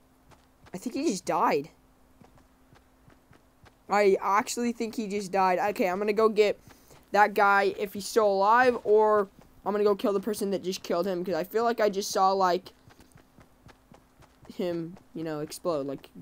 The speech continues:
when people die. They, oh, I'm stupid, just shot again. I'm wasting all my ammo. All right, so I have eleven bullets in this gun. All right,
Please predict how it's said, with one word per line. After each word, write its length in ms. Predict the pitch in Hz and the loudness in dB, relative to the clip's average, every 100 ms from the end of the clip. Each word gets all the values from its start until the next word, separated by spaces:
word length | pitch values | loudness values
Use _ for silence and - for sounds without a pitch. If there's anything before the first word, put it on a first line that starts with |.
| - | -16
when 160 | 131 175 | -12 -10
people 200 | 156 139 | -10 -8
die. 300 | 131 135 139 | -8 -10 -14
They, 140 | 123 110 | -6 0
oh, 1120 | - - - - - - - - - 117 87 - - | 2 2 -2 -2 -2 -2 -4 -6 -8 -10 -10 -12 -12
I'm 100 | 190 | -10
stupid, 360 | - 247 240 | -6 -4 -4
just 160 | 202 226 | -6 -4
shot 240 | 233 214 | -2 -2
again. 300 | 190 180 185 131 | -2 -6 -6 -8
I'm 160 | 165 - _ 156 | -12 -20 _ -6
wasting 420 | 185 196 214 214 | -4 -4 -4 -6
all 80 | 214 | -4
my 120 | 226 | -4
ammo. 380 | 214 190 180 185 _ _ _ _ | -2 -4 -4 -8 _ _ _ _
All 60 | - | -8
right, 80 | 214 | -4
so 60 | |
I 20 | |
have 100 | 185 | -2
eleven 280 | 196 208 220 | 0 0 0
bullets 280 | 214 214 - | -2 -2 -4
in 120 | 202 | -6
this 180 | 202 - 170 | -6 -6 -8
gun. 300 | 180 185 185 | -6 -4 -4
All 140 | - | -4
right, 160 | 190 | -4